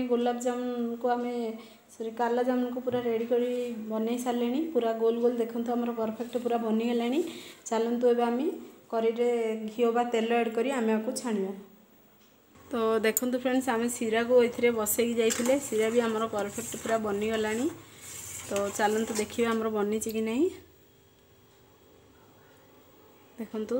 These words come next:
ଶିରା ବି ଆମର ପ୍ରସ୍ତୁତ ହେଇସାରିଲାଣି। ଏବେ ଶିରାକୁ ଆମେ ସାଇଡ୍ରେ ରଖିବା।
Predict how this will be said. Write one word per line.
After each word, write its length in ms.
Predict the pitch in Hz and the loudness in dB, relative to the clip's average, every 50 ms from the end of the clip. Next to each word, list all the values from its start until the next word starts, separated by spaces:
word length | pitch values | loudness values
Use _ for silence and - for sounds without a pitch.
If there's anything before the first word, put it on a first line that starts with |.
| 294 294 - | -2 -2 -6
ଶିରା 320 | - - - 208 202 214 214 | -8 -4 -4 -2 0 0 0
ବି 100 | 226 233 | 2 2
ଆମର 300 | 214 214 214 220 240 269 | 2 0 0 2 0 0
ପ୍ରସ୍ତୁତ 420 | 262 - 202 202 - - 214 202 - 226 | 0 -2 -6 -6 -6 -6 -8 -6 -4 -4
ହେଇସାରିଲାଣି। 580 | 220 214 220 - 233 208 214 214 214 233 285 381 381 - - - - - - - | -4 -2 -2 -4 -4 -4 -2 -2 -2 0 0 -2 -2 -6 -18 -20 -20 -20 -20 -14
ଏବେ 180 | - 202 214 | -12 -10 -8
ଶିରାକୁ 380 | - - 214 208 208 214 214 226 | -6 -6 -4 -2 -2 -2 -2 -2
ଆମେ 220 | 226 220 220 220 226 | -2 0 0 -2 -2
ସାଇଡ୍ରେ 420 | 220 - 226 190 196 190 - 226 | -2 -2 0 0 0 0 -2 -2
ରଖିବା। 420 | 214 214 208 - - - 240 254 | -2 -2 -4 -4 0 2 4 4